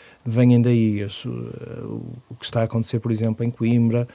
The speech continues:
em Leiria, eh, foi difícil porque foram muitos ventos, e aí é difícil, mas, por exemplo, tudo isto que tem a ver com cheias, eh, desde há séculos que aquela zona à, à volta do rio que, que inunda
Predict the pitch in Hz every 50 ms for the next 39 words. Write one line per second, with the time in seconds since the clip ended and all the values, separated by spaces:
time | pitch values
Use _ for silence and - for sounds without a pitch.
0 | - - - - - - 131 127 139 139 135 147 147 139 135 135 - 123 101 95
1 | 98 117 - 127 117 117 110 - 120 - 127 110 - - - 113 113 113 117 120
2 | 113 - - 113 110 104 95 - - - 110 104 107 110 113 110 107 110 107 -
3 | - 107 98 - - 110 107 107 - - 120 110 113 117 113 113 - 123 117 120
4 | 117 - - - - 127 123 123 120 123 123 - 131 127 - - 131 127 131 135
5 | 139 135 - - - - - - - - - - - - - - - 131 120 117
6 | 120 120 120 120 117 117 113 113 117 120 120 120 113 123 120 117 113 110 120 117
7 | 117 117 113 - - 127 123 120 - - 131 123 - - - 120 - - 120 120
8 | 120 113 110 117 123 123 117 117 110 107 104 98 98 - 110 - 107 104 101 107
9 | 110 110 110 - - 110 113 113 104 104 110 120 120 120 123 123 123 120 120 -
10 | - 127 120 117 113 - - 123 123 127 127 127 127 127 127 131 139